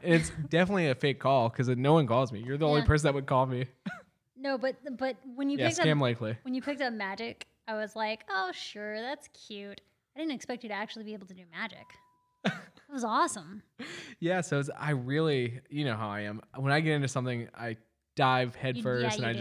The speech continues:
Speaker 1: just, I just worry that I'll probably be over it in two weeks, and then I'll never
Speaker 2: <gasps>
Speaker 1: touch, touch it again. 'Cause that's what I do with everything.
Speaker 2: <laughs> I hope not, because it's so cool. You can make two coins disappear in my hand.
Speaker 1: Yeah, I've,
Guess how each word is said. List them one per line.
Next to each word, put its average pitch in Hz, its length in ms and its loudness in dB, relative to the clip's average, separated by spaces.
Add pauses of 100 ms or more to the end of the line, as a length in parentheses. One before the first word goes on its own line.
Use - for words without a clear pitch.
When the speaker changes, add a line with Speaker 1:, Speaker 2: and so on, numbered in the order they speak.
Speaker 1:
just, - 200 -12 (1300)
I 151 120 2
just 160 220 -2
worry 139 260 2
that 131 200 4
I'll 131 120 4
probably 123 280 0
be 123 100 0
over 120 260 0
it 117 80 -2
in 110 220 -4
two 123 160 -2
weeks, 117 340 -2
and 117 80 -2
then 110 60 -2
I'll 107 100 -2
never 107 200 -4
Speaker 2:
<gasps> 120 120 -8
Speaker 1:
touch, 113 140 -2 (180)
touch 123 240 -2
it 120 40 -2
again. 117 240 0
'Cause 135 100 0
that's 185 160 6
what 240 100 8
I 214 60 6
do 214 140 4
with 185 120 6
everything. 151 520 4
Speaker 2:
<laughs> - 60 -2
I 349 100 2 (280)
hope 392 240 0
not, 277 300 0
because 269 240 -8
it's 302 220 -14
so 339 260 2
cool. 370 320 0
You 254 180 -2
can 302 140 0
make 311 180 0
two 320 200 0
coins 320 360 0
disappear 233 440 -4
in 214 60 -6
my 214 80 -6
hand. 208 360 -8 (340)
Speaker 1:
Yeah, 147 240 4
I've, 175 220 4